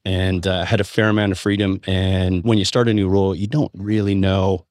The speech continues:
exactly what you're doing. And there's twenty people you're supposed to tour and who's the broker and what's their role. And, and you, you figure it out quick. You learn quick when you're, uh, when you're thrown in like that. And so that was a huge opportunity and really a little bit of network as a young person.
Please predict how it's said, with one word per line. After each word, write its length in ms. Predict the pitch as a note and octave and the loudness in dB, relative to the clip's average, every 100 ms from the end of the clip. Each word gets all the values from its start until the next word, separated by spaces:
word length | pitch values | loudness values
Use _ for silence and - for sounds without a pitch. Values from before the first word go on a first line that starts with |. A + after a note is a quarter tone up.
| - | -6
exactly 400 | F2+ G2 F#2+ G2+ | 0 0 0 0
what 160 | G2 | -2
you're 100 | G2+ | -2
doing. 340 | F2+ G2+ G2 G2 | -2 0 0 0
And 100 | F#2 | 0
there's 160 | F2+ | -2
twenty 260 | - G#2+ G2 | -2 0 0
people 280 | - G#2 G#2 | -2 -2 -2
you're 120 | F#2+ | -2
supposed 280 | - G#2+ - | -2 -4 -4
to 80 | F2 | -4
tour 340 | G#2+ G2 G2 | 0 0 0
and 100 | E2+ | -2
who's 200 | A2+ A2+ | -4 -6
the 60 | E2 | -4
broker 380 | F#2 G2 - F2 | -2 -2 -2 -2
and 80 | |
what's 180 | F#2+ - | -2 -2
their 200 | F2+ G2+ | -2 0
role. 300 | G2 G2+ G2 | 0 0 0
And, 100 | E2 | -4
and 200 | A2+ A#2 | -2 0
you, 80 | A2+ | 0
you 120 | A2+ A2 | -2 -4
figure 240 | F3+ E3 | -2 0
it 60 | D3+ | 0
out 140 | E3 | 0
quick. 220 | - E2+ | -4 -4
You 80 | A2 | -2
learn 220 | A2+ A#2+ | 0 -2
quick 260 | - G#2+ - | -2 -4 -2
when 100 | G#2 | 0
you're, 280 | G2 F#2 F#2+ | 0 0 0
uh, 360 | F2+ F2+ F#2 - | 0 -2 -4 -4
when 180 | G2 F#2+ | -2 -2
you're 140 | F#2+ | -2
thrown 260 | - F#2+ F#2 | 0 0 0
in 120 | G2 | 0
like 200 | F#2 F2 | -2 -2
that. 260 | F2+ F2 | -2 -2
And 140 | F#2 F2+ | -4 -4
so 240 | G2+ F#2+ G2 | -4 -4 -4
that 280 | A2 A2+ C3+ | -2 -2 -2
was 140 | A2+ | -2
a 60 | G2+ | 0
huge 260 | A2 G#2 | 0 0
opportunity 720 | G2+ F#2+ F#2+ - F#2+ F#2+ G2 | -2 -2 -4 -2 0 2 0
and 120 | F#2 | 0
really 300 | G2+ G2+ F2+ - _ | 0 0 -2 -6 _
a 60 | G#2+ | -2
little 200 | G2+ G#2 | 0 2
bit 120 | A2 | 2
of 60 | G2 | 0
network 480 | G2 - G2+ F2+ - | -2 -2 -4 -4 -6
as 240 | G2 G2 | -4 -2
a 60 | F#2+ | -2
young 260 | G2 F#2+ | 0 -2
person. 420 | - G2+ - G2 | 0 0 0 -2